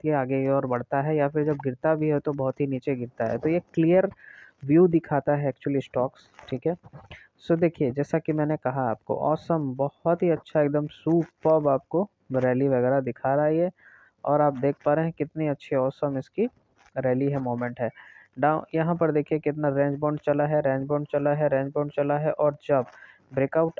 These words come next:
आया है friend इस, इस, इस level पे, breakout इस level पे जब इसने दिया है approximately बीस से टू ज़ीरो फ़ाइव फ़ाइव के लेवल पे, उसके बाद से ये directly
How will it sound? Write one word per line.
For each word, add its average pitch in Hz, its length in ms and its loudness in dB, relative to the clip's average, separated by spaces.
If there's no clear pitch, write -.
आया 143 240 2
है 165 160 2
friend 135 300 -2
इस, - 180 -8
इस, 139 300 -6
इस 131 300 -4
level 123 300 0
पे, 151 200 -2
breakout 139 540 -2
इस 143 220 -6
level 143 240 -2
पे 139 140 -4
जब 135 180 2
इसने 131 300 -4
दिया 135 320 0
है 127 220 0
approximately 135 800 -4
बीस 135 220 -2
से - 300 -14
टू 135 140 0
ज़ीरो 135 220 -2
फ़ाइव 143 340 -2
फ़ाइव 135 140 0
के 131 60 -2
लेवल 123 260 -2
पे, 170 120 0
उसके - 240 -6
बाद 147 360 2
से 156 340 -2
ये 147 100 0
directly 135 580 0